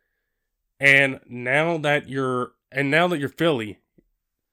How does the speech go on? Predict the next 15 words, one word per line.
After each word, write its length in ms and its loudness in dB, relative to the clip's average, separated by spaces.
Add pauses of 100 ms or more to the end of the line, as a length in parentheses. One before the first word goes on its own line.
(540)
for 120 -12
Philly, 400 0
this 280 -4
is 140 -6
a 220 -6 (200)
big 440 -4 (720)
trade 400 -4
for 180 -14
them, 640 -4 (720)
considering 560 -4
who 200 -2
they 200 -2
didn't 380 -6
have 260 -10
to 140 -8